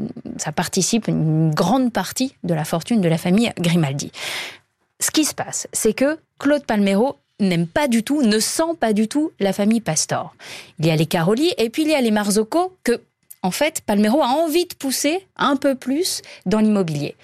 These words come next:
Et quand il commence à vouloir pousser Marzocco dans l'immobilier, Pastor le voit mal,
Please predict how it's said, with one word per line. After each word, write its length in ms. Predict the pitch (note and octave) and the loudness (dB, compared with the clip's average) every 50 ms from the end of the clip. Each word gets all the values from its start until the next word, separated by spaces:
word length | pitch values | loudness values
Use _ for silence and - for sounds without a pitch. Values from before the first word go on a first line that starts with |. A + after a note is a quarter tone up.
| - - - - - - _ _ _ | -20 -20 -18 -20 -20 -20 _ _ _
Et 100 | A3 G3+ | -4 -2
quand 260 | - - D4+ C4+ - | 0 0 0 2 2
il 80 | A#3+ - | 0 0
commence 640 | - - E4 F4 D#4+ D#4 D#4 D4+ C4 A#3+ - - - | 0 0 0 2 2 2 2 2 2 0 -2 -4 -4
à 120 | - F3+ | -4 -2
vouloir 280 | E3+ F#3+ F#3 F3+ E3+ - | 0 2 2 0 -2 -2
pousser 380 | - - D4+ C#4+ - - C#4 A#3+ | -2 -2 0 0 2 2 2 2
Marzocco 440 | A3 G3 G3 G3 G3+ F#3+ - G#3 | 2 2 2 2 2 2 2 0
dans 120 | F#3 F3 E3 | 0 2 2
l'immobilier, 640 | F3 F3 F3 E3+ D#3+ D#3 D#3 D3+ G3+ C4 E4 F4+ - _ _ _ | 2 2 2 2 2 0 0 0 0 0 0 0 -4 _ _ _
Pastor 580 | - A#3 A3+ - - - C4+ D4 E4 F#4 - _ _ _ _ _ _ - - _ - | -2 -2 -2 0 0 0 2 2 0 0 -4 _ _ _ _ _ _ -20 -18 _ -2
le 120 | E3 E3 | 0 0
voit 200 | D#3 D#3+ F#3+ G#3 | 2 2 2 2
mal, 260 | A3+ C4 C#4+ D#4+ F4 | 2 2 2 0 -2